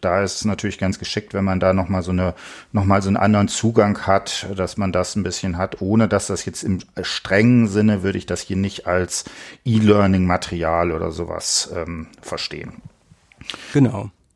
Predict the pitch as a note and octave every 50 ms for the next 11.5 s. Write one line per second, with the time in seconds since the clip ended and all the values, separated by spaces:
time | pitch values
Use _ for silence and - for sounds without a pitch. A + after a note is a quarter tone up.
0 | _ _ _ _ _ - B2 - - - - - - - - - - - - -
1 | - - - - - _ _ _ - - - - - - - - - - _ _
2 | _ - F3 F3+ F#3 F#3+ F#3+ F#3 G3 F#3+ F3+ - _ - - D#3+ E3+ F#3 G3 G3+
3 | G3+ G3 G3 - G#3+ G3+ F3+ - - F3 E3+ - E3+ F3+ F#3+ G3 F3 - - G3+
4 | G3+ G3+ G#3+ A#3 A#3+ A#3+ - _ _ _ _ _ _ _ _ _ _ _ - G3+
5 | G#3 G3 B2+ G2+ G#2 G2+ G2+ - B2 A2 G2 F#2+ F#2+ F2+ - _ _ _ _ _
6 | _ _ - - - - - - - _ - - - - - - - - - -
7 | B2 B2 C#3+ B2+ C3+ - - - - D3 - - C#3 C#3+ D#3+ F#3 F#3+ F#3 E3 E3
8 | E3 D#3+ C3+ C3+ B2+ - - - - - - B2 B2 B2+ B2+ B2+ C3 B2+ B2+ A#2+
9 | A#2+ B2 B2 B2 B2 C3 B2 B2 B2 B2 B2 - A#2 A#2+ A#2+ A#2 - - - -
10 | A#2 G#2+ A#2 B2+ B2 A#2+ A2+ G#2 A#2 - - - C3+ C#3+ D3 D#3 D3 D3 C3+ B2
11 | B2 B2+ C3+ B2+ C3 C#3 C3+ B2 -